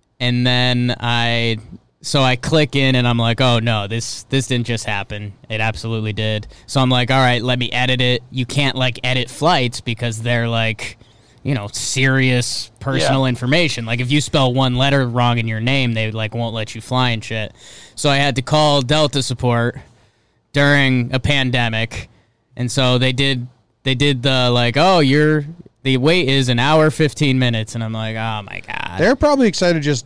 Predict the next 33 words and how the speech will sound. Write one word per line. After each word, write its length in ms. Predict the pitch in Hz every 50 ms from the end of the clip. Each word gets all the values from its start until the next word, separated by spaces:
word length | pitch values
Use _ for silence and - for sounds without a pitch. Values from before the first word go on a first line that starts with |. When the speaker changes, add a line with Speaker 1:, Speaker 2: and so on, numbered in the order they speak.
| - _ -
Speaker 2:
that 140 | 131 139 139
you 80 | 135 135
weren't 140 | 135 135 127
gonna 140 | 139 - 190
Speaker 1:
Oh, 120 | 208 - - 175
Speaker 2:
bitch 100 | 175 190
them 200 | 202 185 - 117
Speaker 1:
yes, 20 |
Speaker 2:
out. 340 | 143 165 127 98 90 - -
Like, 220 | 147 151 117 123
they 60 | 147 170 170
were 80 | 135 135
like, 140 | 131 127 117
Speaker 1:
exactly. 260 | - 208 226 208 202
Speaker 2:
"Oh, 40 | 214
yeah, 300 | 226 196 160 131 117 113
we 180 | 123 160 175 156
can 100 | 165 156
help 240 | 165 170 160 - 117
you." 200 | 98 90 80 -
Speaker 1:
So 200 | - - 175 170
by 140 | 160 185 185 170
the 80 | 175 -
time 280 | 202 208 214 226 220
it 120 | 208 170 -
connected, 640 | 175 170 170 180 175 - - 147 143 135 131 127 139
<laughs> 1800 | - - - - - 508 571 539 - - 587 - - - - - 190 - - _ - - - 135 - - 190 170 143 139 127 131 143 - - - -
and 100 | 143 131
like, 220 | 131 127 131 131
"Hey, 320 | 147 170 190 196 208 202
how 140 | 185 175 185
are 240 | 196 202 208 220 214
ya?" 380 | 202 185 175 180 180 175 165